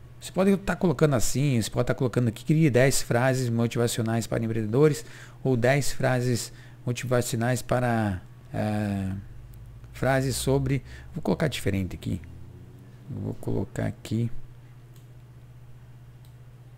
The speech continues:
É, deixa motivacionais que são legais, atrai mais engajamento e atrai mais público. Então, deixa esse daqui mesmo. E eu poderia colocar,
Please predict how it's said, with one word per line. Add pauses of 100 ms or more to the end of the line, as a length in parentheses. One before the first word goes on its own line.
(960)
É,
deixa
motivacionais
que
são
legais,
atrai
mais
engajamento
e
atrai
mais
público.
Então, (400)
deixa
esse
daqui
mesmo.
E
eu
poderia
colocar,